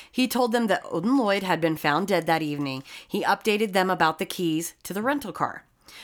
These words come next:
The lawyers informed Bomberg that Jones's friendship with him didn't bother Aaron,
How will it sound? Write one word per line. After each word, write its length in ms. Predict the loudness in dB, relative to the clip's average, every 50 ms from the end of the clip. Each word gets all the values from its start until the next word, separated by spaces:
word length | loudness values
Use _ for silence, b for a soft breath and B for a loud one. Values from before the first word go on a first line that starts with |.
| B B
The 100 | B 2
lawyers 380 | 4 4 4 4 2 0 2 0
informed 340 | 0 2 4 2 4 6
Bomberg 480 | 6 6 6 4 4 2 2 2 2 2
that 160 | 0 0 0
Jones's 380 | 2 0 2 2 0 0 -2 -2
friendship 580 | 0 0 2 2 0 0 0 0 0 0 0
with 180 | -2 -2 -2 0
him 200 | 0 0 0 0
didn't 320 | 2 2 2 2 2 2 4
bother 320 | 4 4 4 4 0 -2
Aaron, 360 | -2 0 0 0 -2 -4 -6